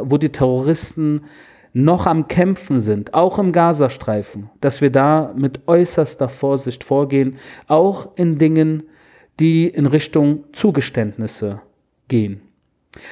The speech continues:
Weil solange Geiseln im Gaza festgehalten werden, bin ich persönlich nicht der Meinung, dass man den Terroristen in irgendeiner Weise eigentlich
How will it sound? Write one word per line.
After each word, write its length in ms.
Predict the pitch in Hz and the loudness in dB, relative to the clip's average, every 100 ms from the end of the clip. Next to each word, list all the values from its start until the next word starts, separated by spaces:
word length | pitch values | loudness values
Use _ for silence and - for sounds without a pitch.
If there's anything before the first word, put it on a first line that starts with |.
| - | 0
Weil 120 | 143 | 4
solange 380 | 156 170 208 190 | 4 4 2 2
Geiseln 680 | 156 165 196 185 196 185 185 | 4 4 2 2 0 0 -2
im 200 | - 139 | -2 2
Gaza 340 | 135 147 170 160 | 4 2 2 -2
festgehalten 840 | - 175 - - 147 156 156 151 | 0 -2 -2 -4 0 0 0 -2
werden, 560 | 143 143 143 143 143 - _ _ _ - | 0 0 0 -4 -6 -10 _ _ _ -16
bin 360 | 117 123 151 | -2 0 2
ich 360 | 120 196 190 - | 2 0 0 -4
persönlich 840 | 165 143 123 156 175 170 160 - - | 0 0 2 0 2 0 -4 -6 -4
nicht 500 | 127 143 180 - 175 | 0 2 0 0 -2
der 80 | |
Meinung, 460 | 151 143 143 151 147 | 0 0 0 -2 -2
dass 220 | 139 - | -4 -4
man 140 | 139 131 | -2 0
den 160 | 131 | 0
Terroristen 600 | 127 127 120 139 147 - | 0 -2 0 -4 -6 -4
in 140 | 147 139 - | -4 -2 2
irgendeiner 680 | 202 190 135 135 127 117 | 4 2 -4 0 0 0
Weise 320 | 113 110 104 | 2 0 -2
eigentlich 540 | 73 113 113 107 101 | -6 -6 -8 -10 -12